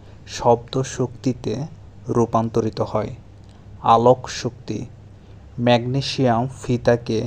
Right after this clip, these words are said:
বাতাসে পোড়ালে তীব্র আলো উৎপন্ন হয়। যান্ত্রিক শক্তি। কয়লা পুড়িয়ে স্টিম ইঞ্জিন চালানো হয়। এখানে কয়লার রাসায়নিক শক্তি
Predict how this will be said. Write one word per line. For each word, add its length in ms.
বাতাসে 760
পোড়ালে 540
তীব্র 500
আলো 300
উৎপন্ন 500
হয়। 360
যান্ত্রিক 480
শক্তি। 440
কয়লা 400
পুড়িয়ে 600
স্টিম 440
ইঞ্জিন 560
চালানো 680
হয়। 320
এখানে 420
কয়লার 460
রাসায়নিক 500
শক্তি 600